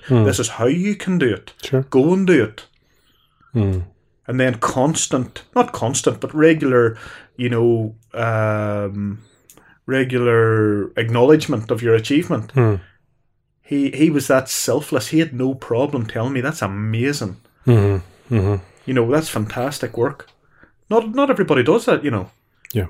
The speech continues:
Speaker 2: People aren't selfless enough. People don't like overpraising people because it, it's nearly like you're putting them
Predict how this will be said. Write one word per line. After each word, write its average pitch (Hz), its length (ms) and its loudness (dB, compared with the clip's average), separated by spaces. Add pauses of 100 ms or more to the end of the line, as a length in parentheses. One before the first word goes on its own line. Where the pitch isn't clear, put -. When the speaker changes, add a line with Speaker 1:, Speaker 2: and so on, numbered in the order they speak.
Speaker 2:
People 226 260 0
aren't 156 200 0
selfless 196 440 2
enough. 127 260 -2
People 202 260 -2
don't 170 240 -4
like 156 360 0
overpraising 160 680 2
people 160 240 -2
because 120 460 4
it, 120 120 -4 (300)
it's - 140 -10
nearly 139 260 2
like 123 380 0 (840)
you're 120 140 0
putting 135 240 -2
them 123 380 0